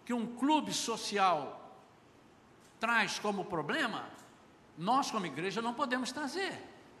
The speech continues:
Por quê? Porque nós temos um, um quê a mais. Nós temos algo a mais, que é o amor.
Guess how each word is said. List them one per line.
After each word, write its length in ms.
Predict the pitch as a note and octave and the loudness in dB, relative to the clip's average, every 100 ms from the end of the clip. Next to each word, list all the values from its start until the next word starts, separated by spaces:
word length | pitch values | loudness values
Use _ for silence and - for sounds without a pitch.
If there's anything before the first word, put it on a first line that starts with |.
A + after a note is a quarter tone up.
| - | -4
Por 140 | A3+ | -2
quê? 140 | A3+ F#3+ | 0 -2
Porque 180 | - A3 | 0 0
nós 160 | A#3+ | 0
temos 340 | - C#4 D4 C4 | 0 0 0 0
um, 260 | D4+ D4+ - C4+ | 0 -2 -6 -4
um 100 | C4+ | -4
quê 460 | - - D#4 C#4 | -4 -2 0 2
a 80 | G3+ | 2
mais. 320 | D#3+ D3+ A#2+ G#2 - - - - - - | 0 -2 -4 -8 -16 -18 -20 -20 -20 -12
Nós 120 | G3+ | -8
temos 280 | G3 C4+ G#3 | -4 -2 0
algo 500 | B3 D4+ D#4 C#4 G3+ | 4 6 6 6 2
a 60 | G3 | 0
mais, 340 | E3 C#3 A2 - - - - - - - - - | 0 -2 -4 -12 -16 -20 -20 -20 -20 -20 -20 -4
que 100 | C#4+ | 2
é 60 | |
o 100 | A3+ | 4
amor. 420 | C4 D4 E4+ F4+ | 4 2 2 0